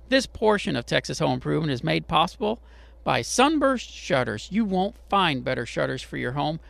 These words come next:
Sunburst shutters dot com is the website to go to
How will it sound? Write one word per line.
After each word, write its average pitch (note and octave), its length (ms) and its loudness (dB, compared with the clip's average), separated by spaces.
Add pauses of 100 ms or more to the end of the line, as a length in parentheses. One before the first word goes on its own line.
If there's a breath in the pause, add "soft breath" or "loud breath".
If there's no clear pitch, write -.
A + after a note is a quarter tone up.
(120 soft breath)
Sunburst A#3+ 840 2
shutters C#3+ 680 0 (180)
dot - 300 -2
com C3+ 360 0
is B2 120 -6
the C3+ 80 -6
website D3 440 -2
to - 80 -20
go D3 200 -4
to C#3 300 -6